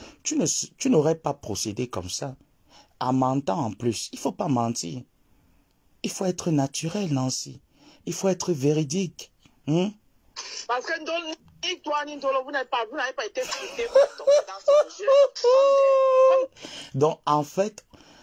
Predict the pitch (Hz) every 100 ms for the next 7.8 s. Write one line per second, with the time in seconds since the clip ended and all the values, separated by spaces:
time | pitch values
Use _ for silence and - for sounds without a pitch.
0 | - - 127 202 160 160 160 135 127 131
1 | 123 127 123 113 123 117 - 127 135 135
2 | 180 175 - 160 - 147 139 156 165 139
3 | 123 143 143 - - - 143 - 202 196
4 | 277 - - 143 - 160 135 123 135 120
5 | 117 104 107 196 - 156 120 110 123 123
6 | 110 - 123 117 110 107 95 92 104 120
7 | 139 - 95 107 98 92 98